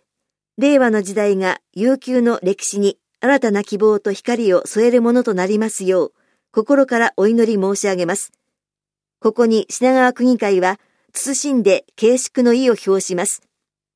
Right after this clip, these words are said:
令和元年六月二十七日、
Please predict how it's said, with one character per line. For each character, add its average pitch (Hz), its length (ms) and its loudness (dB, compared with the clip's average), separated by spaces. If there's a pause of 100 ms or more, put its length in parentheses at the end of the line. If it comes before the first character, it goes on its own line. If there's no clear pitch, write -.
(540)
令 285 220 2
和 220 120 2
元 214 240 -2
年 175 260 -4 (120)
六 196 240 -6
月 269 240 -4
二 262 140 0
十 202 220 4
七 208 260 0
日、 185 380 -6